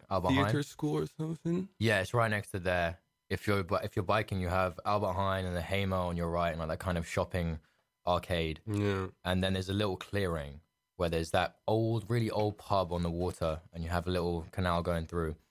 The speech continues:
Speaker 1: And it's just on
Speaker 2: Benches
Speaker 1: top
Speaker 2: are
Speaker 1: of that.
Speaker 2: really nicely
Speaker 1: Yeah, you
Speaker 2: made,
Speaker 1: checked it
Speaker 2: though.
Speaker 1: out today,
Speaker 2: Yeah,
Speaker 1: didn't you? Yeah.
Speaker 2: they, they,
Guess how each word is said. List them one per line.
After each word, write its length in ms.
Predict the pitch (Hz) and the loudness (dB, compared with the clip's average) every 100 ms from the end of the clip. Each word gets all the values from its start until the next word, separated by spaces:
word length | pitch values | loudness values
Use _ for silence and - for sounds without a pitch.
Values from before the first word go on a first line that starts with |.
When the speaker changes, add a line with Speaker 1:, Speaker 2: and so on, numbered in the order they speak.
| _ | _
Speaker 1:
And 100 | 104 | 2
it's 80 | 107 | 6
just 160 | 147 139 | 6 4
on 40 | |
Speaker 2:
Benches 80 | 113 | 4
Speaker 1:
top 80 | 107 | 4
Speaker 2:
are 60 | 95 | 4
Speaker 1:
of 80 | 95 | 4
that. 100 | 123 | 6
Speaker 2:
really 220 | 117 110 | 6 4
nicely 400 | 101 92 - 98 | 0 -2 0 2
Speaker 1:
Yeah, 60 | 104 | 4
you 60 | |
Speaker 2:
made, 80 | - | 4
Speaker 1:
checked 140 | 143 107 | 2 4
it 20 | |
Speaker 2:
though. 80 | 104 | 2
Speaker 1:
out 140 | - | 2
today, 160 | 110 104 | 2 4
Speaker 2:
Yeah, 100 | 104 | 4
Speaker 1:
didn't 140 | 92 76 | 2 2
you? 40 | 90 | 2
Yeah. 100 | 98 | 2
Speaker 2:
they, 80 | 101 | 2
they, 340 | 101 98 | 0 0